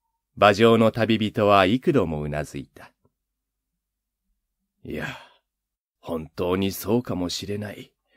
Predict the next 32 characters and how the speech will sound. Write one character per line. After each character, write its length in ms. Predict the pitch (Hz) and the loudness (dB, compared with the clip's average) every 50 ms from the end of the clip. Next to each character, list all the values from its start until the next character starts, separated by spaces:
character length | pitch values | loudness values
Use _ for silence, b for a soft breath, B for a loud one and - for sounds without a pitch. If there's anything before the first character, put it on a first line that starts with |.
| _ _ _ _ _ _ _ _ _ _ _ _ _ _ _ _ - | _ _ _ _ _ _ _ _ _ _ _ _ _ _ _ _ 4
何 260 | 127 143 147 143 139 | 6 8 10 10 10
に 120 | 135 131 127 | 10 8 8
し 80 | - | 6
て 120 | - 143 131 | 6 6 6
も 260 | 123 120 117 117 120 | 8 8 6 6 4
お 60 | 123 | 4
気 140 | - - 165 | 2 0 0
の 80 | 170 | 0
毒 220 | 156 160 151 - 170 | 0 0 0 0 0
な 120 | 160 151 | 0 0
話 360 | 135 135 139 147 139 - 156 | 0 0 -2 -2 -2 -4 -6
だ。 280 | 139 127 - - - _ _ _ _ _ _ _ _ _ _ _ _ _ _ _ _ _ - | -10 -10 -10 -12 -20 _ _ _ _ _ _ _ _ _ _ _ _ _ _ _ _ _ 2
私 360 | - 127 143 185 175 147 185 180 | 4 6 6 6 4 4 4 4
も 200 | 175 170 160 - _ - | 4 4 2 0 _ -8
そ 180 | - - 135 | 0 0 2
こ 120 | 120 135 127 | 4 6 8
で 160 | 135 135 127 | 10 8 8
茶 240 | - - 110 110 110 | 6 4 2 6 6
を 100 | 123 143 | 8 8
呼 120 | 147 147 | 6 6
ば 100 | 139 151 | 4 2
れ 100 | 147 151 | 2 2
て 120 | 151 156 151 | 0 -2 -2
い 120 | 151 147 | -2 -2
く 100 | - - | -4 -4
と 140 | - 185 139 | -4 -4 -4
し 180 | - - 87 | -4 -4 -6
よ 120 | 87 98 110 | -4 -4 -6
う 40 | - | -8
か。 300 | - - - - - _ _ _ _ _ _ _ _ _ _ _ _ _ _ _ _ _ _ _ _ _ _ _ _ _ _ _ _ _ _ _ _ _ _ _ _ _ | -10 -14 -14 -14 -18 _ _ _ _ _ _ _ _ _ _ _ _ _ _ _ _ _ _ _ _ _ _ _ _ _ _ _ _ _ _ _ _ _ _ _ _ _
そ 140 | - 175 233 | 0 4 4
ら、 200 | 220 156 - - | 4 4 2 -2